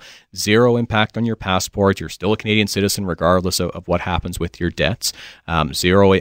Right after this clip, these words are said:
im-, impact on you being able to travel. Um, I'm not aware of any database that's cross-referenced at the border that says that whether you owe money or not.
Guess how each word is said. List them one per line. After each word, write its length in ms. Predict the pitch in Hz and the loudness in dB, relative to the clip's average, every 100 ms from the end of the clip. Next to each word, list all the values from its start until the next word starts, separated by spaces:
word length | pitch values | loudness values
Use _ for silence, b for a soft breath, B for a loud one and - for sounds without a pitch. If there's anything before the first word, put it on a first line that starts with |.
| - | 0
im-, 140 | 98 - | -10 -6
impact 480 | 101 95 98 92 92 | -4 0 0 0 -4
on 80 | |
you 80 | 90 | -6
being 240 | 85 87 85 | -4 -4 -4
able 240 | 87 - | -8 -12
to 100 | - | -14
travel. 560 | - 101 92 90 107 B B B - | -4 2 2 4 2 B B B -8
Um, 200 | 82 76 | -6 -6
I'm 180 | 92 98 | -4 -2
not 160 | 92 | 0
aware 220 | 90 87 87 | -2 -2 -2
of 80 | |
any 200 | 101 113 | -2 -2
database 480 | 98 92 90 92 92 | -2 -4 -4 -4 -6
that's 140 | - - | -8 -2
cross-referenced 640 | 95 95 - 90 98 92 | 0 2 0 -2 -2 -2
at 140 | 87 | -2
the 60 | - | -2
border 340 | 95 110 95 | 4 6 6
that 100 | 85 | 2
says 240 | - 87 90 | -2 -2 -2
that 120 | 92 | -4
whether 160 | 87 87 | -2 0
you 120 | 85 | 0
owe 140 | 95 90 | 0 0
money 300 | 90 101 95 | 2 2 2
or 140 | 76 | -2
not. 400 | 87 92 76 - | -2 2 2 -2